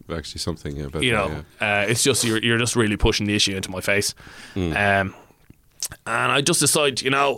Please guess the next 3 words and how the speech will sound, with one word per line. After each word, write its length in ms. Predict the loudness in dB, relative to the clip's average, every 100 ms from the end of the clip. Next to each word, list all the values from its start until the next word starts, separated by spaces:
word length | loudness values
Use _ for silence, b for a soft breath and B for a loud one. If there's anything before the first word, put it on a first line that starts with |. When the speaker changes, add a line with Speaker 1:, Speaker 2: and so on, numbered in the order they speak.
| -2
Speaker 2:
uh, 560 | 0 2 0 0 -2 -8 _ _ _ _ _ _ _ 0
this 260 | 2 2
guy, 520 | 0 2 2 2 -2